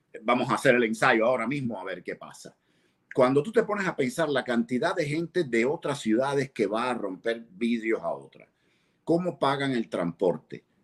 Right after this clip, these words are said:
el mantenimiento, los viáticos, la ropa, bañarse? ¿Cómo esa gente paga todo eso? ¿De dónde sale el dinero? Entonces, ¿cuál es el plan?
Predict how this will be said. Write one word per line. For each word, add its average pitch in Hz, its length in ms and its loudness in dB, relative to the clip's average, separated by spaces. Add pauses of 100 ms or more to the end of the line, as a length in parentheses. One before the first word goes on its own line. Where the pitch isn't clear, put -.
(140)
el 110 320 2
mantenimiento, 110 1120 4
los 107 260 2
viáticos, 110 1120 2 (280)
la 107 240 6
ropa, 120 640 0
bañarse? 117 1040 0
¿Cómo 202 460 2
esa 170 300 -6
gente 160 480 -4
paga 131 480 -4
todo 110 300 -2
eso? 131 180 -6
¿De 156 180 2
dónde 190 580 -4
sale 123 420 -4
el 107 160 -12
dinero? 87 600 -10 (600)
Entonces, 131 560 -2
¿cuál 160 240 4
es 151 120 0
el 127 160 2
plan? 90 460 0